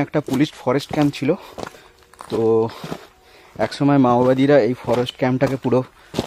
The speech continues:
ডিস্ট্রয় করে দেয়, তো তারপর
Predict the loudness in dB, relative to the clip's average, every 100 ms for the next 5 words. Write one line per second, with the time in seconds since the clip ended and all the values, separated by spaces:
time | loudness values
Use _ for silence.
0 | -4 -4 -2 2 2 4 2 2 -2 -8
1 | -20 -20 -20 -20 _ _ _ -16 -16 -20
2 | _ _ _ -6 0 2 2